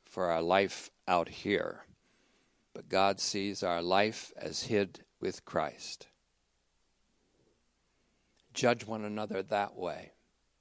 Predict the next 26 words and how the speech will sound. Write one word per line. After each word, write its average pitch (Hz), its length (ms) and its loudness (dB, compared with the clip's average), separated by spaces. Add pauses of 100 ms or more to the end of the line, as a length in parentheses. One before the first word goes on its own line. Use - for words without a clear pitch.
(840)
Paul 151 180 4
did. 90 260 -6 (220)
"From 202 220 -10
now 113 180 0
on, 147 380 0 (120)
I 123 140 -2
don't 123 400 -2
see 143 480 -6
anyone 107 580 -6 (160)
after 92 300 -4
the - 140 -12
flesh. - 680 -4 (2000)
For 98 180 -6
if 90 120 -6
anyone 107 420 2
is 95 160 -10
in 98 160 -8
Christ, 117 600 0 (320)
and 101 220 -20
all 90 440 -6
are, 85 580 -4 (960)
then 90 180 -6
there's 98 320 0
a - 60 -12
new 104 200 -4
creation." - 600 -10